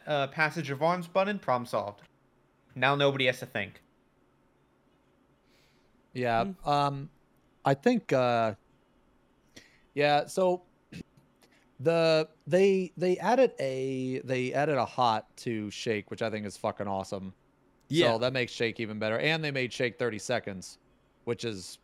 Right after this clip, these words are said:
Speaker 2: crazy. Like, Shake is insane now. Um, so,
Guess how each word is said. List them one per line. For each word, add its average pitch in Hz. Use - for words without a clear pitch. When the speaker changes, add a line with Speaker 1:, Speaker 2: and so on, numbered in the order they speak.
Speaker 2:
crazy. 107
Like, 185
Shake 135
is 98
insane 101
now. 90
Um, 104
so, 139